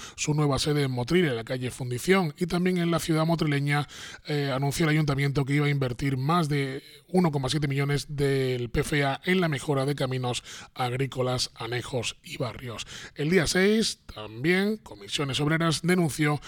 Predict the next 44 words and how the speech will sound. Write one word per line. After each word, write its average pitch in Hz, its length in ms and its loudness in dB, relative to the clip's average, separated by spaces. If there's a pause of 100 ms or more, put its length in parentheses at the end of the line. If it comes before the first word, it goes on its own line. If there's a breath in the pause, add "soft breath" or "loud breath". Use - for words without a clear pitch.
(300 loud breath)
que 123 1000 -2
falta 156 340 0
el 123 60 -4
cincuenta 139 300 -2
por 127 120 -4
ciento 135 200 -2
de 131 80 0
la 131 80 -2
plantilla 127 400 0
de 131 80 0
médicos 139 400 0
en 143 80 -2
las 131 120 -2
urgencias 143 440 -4
del 117 100 -2
Hospital 123 360 -4
de 123 80 -2
Motril, 123 340 0
mientras, 131 420 -4 (440 loud breath)
eh, 131 200 -4
venía 135 260 0
aumentando 131 440 -2
la 131 60 -2
afluencia 135 400 -4
de 147 80 0
pacientes 127 600 -4 (100)
en 156 180 -2
el 139 160 0
periodo 120 840 -4
estival. 107 640 -6 (140)
Eh, 123 180 -4
vecinos 135 640 -2
iniciaron 160 480 -2
en 139 80 -4
ese 131 140 -4
momento 143 480 0 (380 loud breath)
una 156 260 4
recogida 135 580 -2
de 127 120 0
firmas 170 560 0
y 123 80 -8
el 107 100 -8
pesoe 139 320 -2
lamentó 139 720 0